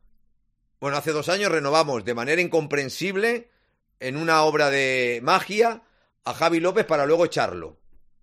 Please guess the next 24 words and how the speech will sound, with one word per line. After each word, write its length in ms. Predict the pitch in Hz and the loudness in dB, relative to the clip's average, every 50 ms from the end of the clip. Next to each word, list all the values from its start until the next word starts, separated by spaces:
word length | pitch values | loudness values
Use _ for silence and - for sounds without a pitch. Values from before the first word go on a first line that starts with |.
| - - - - - - _ _ _ _ _ | -20 -20 -20 -20 -20 -20 _ _ _ _ _
Y 80 | - - | -16 -10
Javi 240 | - 110 110 113 | -8 -6 -6 -6
López 300 | 107 120 143 175 170 - - | -4 -4 -4 -4 -4 -6 -10
es 180 | - 120 117 90 | -12 -12 -10 -8
de 120 | 110 117 | -8 -8
los 140 | 104 95 92 | -8 -8 -10
defensores 600 | 110 98 - 101 87 87 - 131 151 180 190 170 | -10 -10 -10 -12 -16 -10 -6 -4 -4 -4 -4 -4
en 80 | 185 165 | -6 -6
su 140 | 165 180 | -6 -4
momento 640 | 180 180 185 185 180 170 - 190 196 208 208 _ _ _ _ _ _ _ _ _ _ _ _ _ _ _ | -4 -2 -4 -4 -6 -6 -8 -8 -8 -8 -10 _ _ _ _ _ _ _ _ _ _ _ _ _ _ _
que 80 | - 127 | -6 -4
le 100 | 123 104 | -4 -4
pregun-, 380 | 110 107 107 107 135 151 156 | -4 -6 -6 -6 -6 -8 -8
que 140 | - 127 120 | -6 -6 -6
Rufete 340 | 104 110 - 143 151 170 160 | -6 -6 -6 -4 -2 -2 -2
pregunta 400 | - 139 127 135 156 165 151 156 | -2 -2 -4 -4 -4 -2 0 0
a 40 | 147 | 0
los 120 | 147 147 | 0 0
capitanes 480 | - 147 131 151 139 165 170 196 196 - | -2 -2 -4 -2 -2 -2 -2 -2 -2 -6
si 100 | 143 104 | -6 -6
quieren 240 | 117 135 147 151 | -4 -4 -4 -2
a 80 | 151 151 | -2 -4
David 220 | 151 143 151 151 | -4 -4 -4 -4
Gallego. 560 | 135 151 147 151 175 190 165 123 85 - _ | -4 -4 -2 -2 -2 -2 -2 -6 -8 -10 _